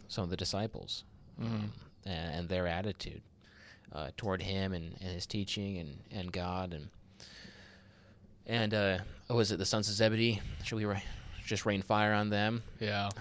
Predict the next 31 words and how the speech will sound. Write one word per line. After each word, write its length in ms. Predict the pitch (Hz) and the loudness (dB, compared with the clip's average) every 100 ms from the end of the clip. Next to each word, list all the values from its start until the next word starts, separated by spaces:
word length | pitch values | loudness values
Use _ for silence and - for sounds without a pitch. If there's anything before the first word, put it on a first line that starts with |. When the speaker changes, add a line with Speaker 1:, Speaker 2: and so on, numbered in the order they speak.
| 98 | -4
Speaker 1:
I 100 | 98 | -2
mean, 240 | 98 101 | -2 0
no. 240 | 101 - | 4 4
Speaker 2:
On 80 | 98 | 4
the 60 | 110 | 4
Samaritans. 920 | - 107 107 107 143 175 151 175 - | 0 -2 -2 0 6 10 10 10 8
Speaker 1:
<laughs> 460 | 147 202 160 - 131 - - - - - - - - | 8 6 6 4 -2 -2 -10 -14 -12 -12 -14 -16 -2
No, 320 | 120 127 95 87 | 0 2 0 0
absolutely 360 | 101 - 104 98 | -4 -2 -2 -2
not. 400 | 90 85 82 - - - - - - | -2 -4 -6 -14 -20 -20 -20 -14 2
We're 100 | 120 | 6
dealing 280 | 127 147 | 8 10
with 100 | 123 101 | 10 10
humans, 480 | 110 92 78 - - | 6 6 2 -2 -4
and 240 | 98 98 | 2 6
we're 80 | 98 | 8
on 140 | 101 104 | 8 6
this 180 | 95 | 4
world, 240 | 107 101 101 | 6 6 6
and 60 | |
there's 100 | 95 | 4
gonna 140 | 110 95 | 2 2
be 80 | 87 | 4
a 60 | |
lot 180 | 90 90 | 6 6
of 80 | 90 | 4
things 180 | 92 87 | 2 0
to 60 | - | -2
complain 360 | 82 - 87 | -6 -4 -4
about. 260 | 78 55 - - - - - - | -4 -8 -8 -16 -20 -20 -20 -12
Uh, 340 | 104 87 80 | -8 -8 -8